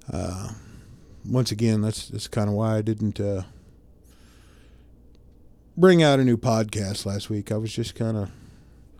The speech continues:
just kinda just needed to step back and,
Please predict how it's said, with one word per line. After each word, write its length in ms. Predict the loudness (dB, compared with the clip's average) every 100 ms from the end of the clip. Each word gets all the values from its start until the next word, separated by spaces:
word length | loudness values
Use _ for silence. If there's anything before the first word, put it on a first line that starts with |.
| -20 -20 -20 -20 -20 -14
just 160 | -8 0
kinda 260 | 2 2 2
just 360 | 0 -4 -2
needed 260 | 4 4 4
to 80 | 0
step 340 | 2 2 2
back 360 | 2 2 2 0
and, 200 | -4